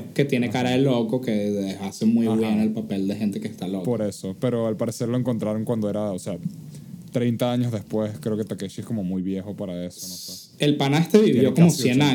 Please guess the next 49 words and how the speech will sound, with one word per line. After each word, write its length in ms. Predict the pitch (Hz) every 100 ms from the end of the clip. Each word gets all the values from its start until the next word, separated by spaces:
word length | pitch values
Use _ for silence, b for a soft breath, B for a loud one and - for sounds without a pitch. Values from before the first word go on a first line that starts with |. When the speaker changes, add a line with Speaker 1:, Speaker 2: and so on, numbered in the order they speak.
| 107
Speaker 1:
años, 120 | 107
¿viste? 320 | 120 127 110
Hiro 240 | 110 120 135
Onoda 280 | 131 120 104
murió 220 | 104 101
como 140 | 147
a 40 | 156
los 100 | 110
noventa 300 | 107 101 98
y 40 |
nueve. 300 | 98 113 104 - - - -
O 80 | 113
sea, 220 | 117 107
pasó 240 | 107 -
Speaker 2:
Sí, 60 | 143
Speaker 1:
por 80 | 185
una 120 | 175
Speaker 2:
murió 120 | 147 143
en 80 |
Speaker 1:
guerra, 180 | 151 147
Speaker 2:
dos 80 | 160
mil 60 | 185
catorce. 380 | 143 160 - 120 117 -
Speaker 1:
fumaba 380 | 147 139 131
Speaker 2:
Nació 180 | 139 170
Speaker 1:
como 60 | 156
Speaker 2:
en 40 | 127
Speaker 1:
un 60 |
Speaker 2:
el 100 | 156
veintidós. 180 | 160 123
Speaker 1:
camionero, 340 | 120 135 151 147
se 140 | 135
fumaba 300 | - 110 110
como 300 | 143 127 107 - - - - - -
cuatro 320 | 120 117 139
paquetes 360 | 139 117 110 120
de 60 |
cigarro 440 | 139 - 208 190 113
por 240 | 131 107
día. 320 | 101 110 120 127 190 - - B B B B B - -
Speaker 2:
Aquí 160 | 120
estoy 160 | 120 156
viendo, 100 | 117
el 60 | 98
pana 180 | 113 156
nació 260 | 135 -
en 60 | 127
el 100 | 147
veintidós 1000 | 147 135 104 98 98 120 170 - - -